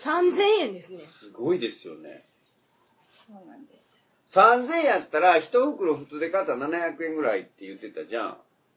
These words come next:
Speaker 3: はい、あの、おかわりが七百円なんですよ。
Speaker 2: おかわりが七百円。
Speaker 3: フルで、はい。
Speaker 2: フルで。っ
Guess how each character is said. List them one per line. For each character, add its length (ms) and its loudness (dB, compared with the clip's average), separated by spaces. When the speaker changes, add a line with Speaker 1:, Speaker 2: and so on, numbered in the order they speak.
Speaker 3:
は 160 -8
い、 40 -8
あ 120 -8
の、 280 -12
お 80 -14
か 100 -6
わ 100 0
り 80 -8
が 60 -6
七 220 -12
百 220 -14
円 80 -14
な 40 -20
ん 40 -20
で 100 -20
す 40 -18
よ。 60 -8
Speaker 2:
お 20 -14
か 100 -4
わ 60 2
り 80 -2
が 60 -4
七 160 -16
百 40 -6
円。 60 -4
Speaker 3:
フ 60 -8
ル 80 -12
で、 200 -16
は 160 -12
い。 40 -14
Speaker 2:
フ 80 -16
ル 80 -18
で。 80 -18
っ 40 -20